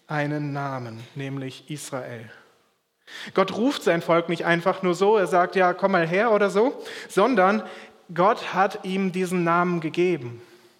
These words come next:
Deswegen gehören sie zu ihm. Wer den Namen gibt, der ist der Besitzer.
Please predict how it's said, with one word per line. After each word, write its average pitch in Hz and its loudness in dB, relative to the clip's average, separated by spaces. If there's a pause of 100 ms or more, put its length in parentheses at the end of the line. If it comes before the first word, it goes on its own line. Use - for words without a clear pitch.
(1200)
Deswegen 160 0
gehören 160 2
sie 135 -6
zu - -10
ihm. 123 -8 (2000)
Wer 151 2
den 151 0
Namen 170 2
gibt, 127 -10 (960)
der 151 2
ist 143 -6
der 147 0
Besitzer. 139 -8